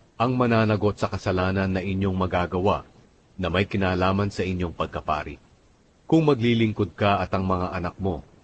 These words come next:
sa tolda ng kahon ng kasunduan,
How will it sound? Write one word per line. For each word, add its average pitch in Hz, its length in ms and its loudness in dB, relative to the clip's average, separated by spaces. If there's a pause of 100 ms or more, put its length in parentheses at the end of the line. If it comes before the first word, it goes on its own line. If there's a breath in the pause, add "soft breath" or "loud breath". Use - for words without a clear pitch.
(360)
sa - 240 -2
tolda 123 560 4
ng 104 160 -2
kahon 98 400 2
ng 92 80 -4
kasunduan, 82 720 -4